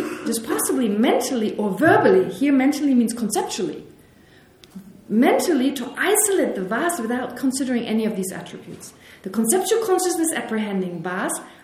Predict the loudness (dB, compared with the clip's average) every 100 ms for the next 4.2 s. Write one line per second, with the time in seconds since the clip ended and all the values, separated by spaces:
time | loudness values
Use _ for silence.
0 | _ 0 2 2 2 0 -2 -4 -6 -6
1 | -6 -8 -10 -12 -18 -10 -4 -2 0 -2
2 | 0 0 2 4 4 4 2 0 0 -2
3 | 2 4 6 4 2 2 2 -2 -8 -8
4 | -12 -14